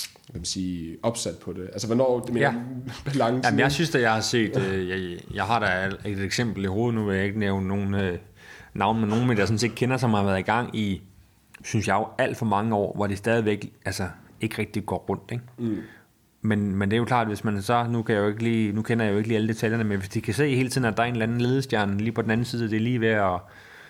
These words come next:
Speaker 2: gå den rigtige vej, vej,
Speaker 1: Ja.
Speaker 2: ikke? Åh, jamen, jeg ved sgu ikke. Det der med egentlig, og,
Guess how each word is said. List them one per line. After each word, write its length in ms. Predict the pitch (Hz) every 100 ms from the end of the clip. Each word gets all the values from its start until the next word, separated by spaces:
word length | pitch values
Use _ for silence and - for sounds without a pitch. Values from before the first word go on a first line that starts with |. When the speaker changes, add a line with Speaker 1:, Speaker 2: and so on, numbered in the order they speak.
| - -
Speaker 2:
gå 100 | 107
den 80 |
rigtige 320 | 107 117 113 95
vej, 180 | 101 - -
vej, 200 | 107 101
Speaker 1:
Ja. 60 | 117
Speaker 2:
ikke? 140 | 113 - - - - - - - - - - - _ _ -
Åh, 280 | - - 95 90
jamen, 140 | 90
jeg 120 | 90
ved 80 | 98
sgu 160 | 98 107
ikke. 240 | 101 - - - -
Det 100 | 113
der 80 | 107
med 160 | 104
egentlig, 340 | 107 104 95 90
og, 480 | 87 82 82 82